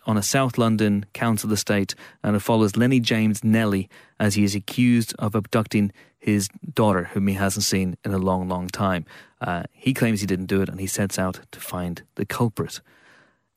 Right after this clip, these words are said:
What marks this out, which is really interesting about this show as well, apart from the fact that it is, it is funny and, uh, realistic and moving and gripping, is that it not only stars Lenny James, who of course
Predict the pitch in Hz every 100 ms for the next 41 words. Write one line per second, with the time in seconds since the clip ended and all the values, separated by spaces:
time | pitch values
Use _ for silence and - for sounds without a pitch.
0 | _ - 113 156 185 - 160 143 117 147
1 | - 139 117 110 - _ 127 143 127 110
2 | 101 101 95 - 98 98 92 90 98 107
3 | 107 - - 98 - - 98 98 95 90
4 | 90 - - 92 85 - - 113 110 107
5 | - - 95 90 - _ - 90 87 82
6 | - 95 95 113 - 113 101 - - 87
7 | 87 101 117 107 104 90 92 92 139 139
8 | 113 107 - - _ 123 113 113 113 113
9 | 156 123 120 - - 185 160 104 - -
10 | 98 92 90 92 110 104 98 98 90 -